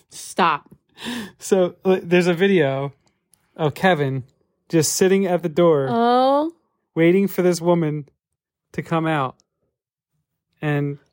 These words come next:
Speaker 1: That is a big turkey.
Speaker 2: it's a big ass turkey, and he's just, like, looking in the door, and Kevin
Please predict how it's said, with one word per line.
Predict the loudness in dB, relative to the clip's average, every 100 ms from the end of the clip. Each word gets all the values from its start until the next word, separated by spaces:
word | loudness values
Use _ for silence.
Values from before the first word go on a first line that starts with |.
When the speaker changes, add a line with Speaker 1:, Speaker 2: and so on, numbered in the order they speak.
| -2
Speaker 1:
That | 2
is | 4
a | 2
big | 0 0 0 0 -2
turkey. | -2 0 2
Speaker 2:
it's | 2
a | 0
big | 2 2 4
ass | 2 2
turkey, | 0 0 -2
and |
he's | -2
just, | -2 -2 -2
like, | -2
looking | 0 0 2 0
in | 0 0
the | 2
door, | 0 0 -2 -6 _ _ _ _ _ _ _ _ _ _ -6
and | -6 -2
Kevin | 2 2 2 0